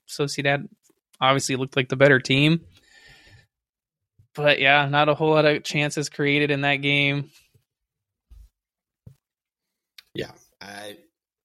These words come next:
Speaker 2: didn't see Sociedad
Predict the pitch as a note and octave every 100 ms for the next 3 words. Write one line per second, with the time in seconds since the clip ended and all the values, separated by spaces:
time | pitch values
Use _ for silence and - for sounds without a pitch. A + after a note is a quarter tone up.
0 | - - E2 G2+ A2+ C3+ C#3 C3+ - -
1 | B2+ C#3+ D#3+ E3 E3+ F3 E3+ D3+ _ _
2 | _ - E3 D#3+ D#3+ D#3 E3